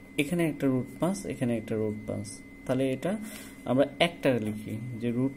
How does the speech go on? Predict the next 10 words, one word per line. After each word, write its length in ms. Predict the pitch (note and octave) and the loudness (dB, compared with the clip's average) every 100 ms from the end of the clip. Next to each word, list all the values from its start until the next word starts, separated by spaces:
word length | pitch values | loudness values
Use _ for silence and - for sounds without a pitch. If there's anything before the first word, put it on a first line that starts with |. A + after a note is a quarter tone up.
| - | -4
পাঁচ 460 | A2+ A2+ C#3+ - - - - - - - - - - - - - - - - - - | -2 0 -2 -6 -8 -12 -18 -18 -18 -18 -18 -18 -18 -16 -16 -16 -16 -16 -18 -16 -6
ব্র্যাকেটের 320 | - C3 C3 A#2+ | 0 2 2 0
মধ্যে 340 | A2+ G#2+ C3 - | 0 0 -4 -4
চার 320 | - A2+ A2 A#2+ - | 0 2 2 -2 -4
যোগ 260 | - A2 C3+ - - - - | -2 0 -2 -10 -16 -16 -8
পাঁচ। 440 | F#2 F#2 F2+ - - - - - - - - - - - - - - - - - - - - - - | -6 -6 -8 -12 -12 -16 -16 -16 -16 -18 -18 -18 -18 -18 -16 -16 -16 -16 -16 -16 -18 -18 -18 -12 -2
তাহলে 180 | G2+ D#2+ | 0 0
আমরা 280 | A#2+ B2 | 2 4
এখানে 240 | C3 C#3+ C#3 | 4 2 0
পাচ্ছি 460 | C#3 C#3 - F3+ | 0 0 -2 -2